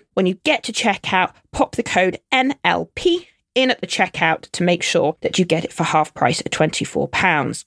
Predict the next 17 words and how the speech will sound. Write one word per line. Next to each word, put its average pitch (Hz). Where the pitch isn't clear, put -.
And 156
the 156
second 277
offer, 175
which 185
is 190
an 220
exclusive 262
offer, -
you, 214
if -
you 220
follow 247
us -
on 247
social 214
media, 208